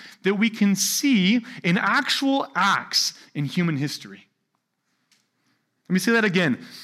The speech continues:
It's not wishful thinking. It's hope and trust that's based on the revealed character of God that is seen in actual acts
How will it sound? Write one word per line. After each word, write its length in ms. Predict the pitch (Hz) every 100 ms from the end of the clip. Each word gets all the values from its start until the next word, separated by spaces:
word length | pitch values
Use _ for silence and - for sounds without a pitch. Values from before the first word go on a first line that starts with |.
| - -
It's 200 | 156 -
not 280 | 202 320 294
wishful 320 | 294 - 233
thinking. 580 | 180 156 156 226 - - _
It's 160 | 165 160
hope 320 | - 247 254
and 220 | - 202
trust 500 | 196 - 165 208 - - - -
that's 180 | 135
based 320 | 117 180 226 208
on 60 |
the 80 | 170
revealed 420 | 139 147 233 233
character 440 | - 226 247 254 262
of 140 | 226
God 440 | 185 147 151 226 - - -
that 160 | 175
is 280 | - 175 160
seen 520 | - - 339 254 196
in 180 | 208 165
actual 640 | - 180 240 - 254 254 247
acts 560 | 170 127 123 - -